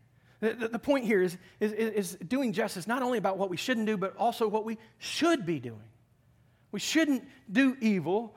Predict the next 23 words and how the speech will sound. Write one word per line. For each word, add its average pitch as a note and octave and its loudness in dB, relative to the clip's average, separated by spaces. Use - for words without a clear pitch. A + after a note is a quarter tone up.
but A#3+ 2
we B3+ 2
should A#3+ -4
purposely F#3+ -2
do F#3+ -6
good. D3+ -4
We F3+ -4
shouldn't A3+ 0
do D3 -4
what - -4
power, G3 4
what G#3 0
the E3+ -12
powerful F#3+ 0
and D#3+ -6
leaders F#3+ -4
in E3 -4
Israel E3 -2
did C3+ -8
to - -20
the E3+ -4
less F#3+ -4
powerful, A#2+ -12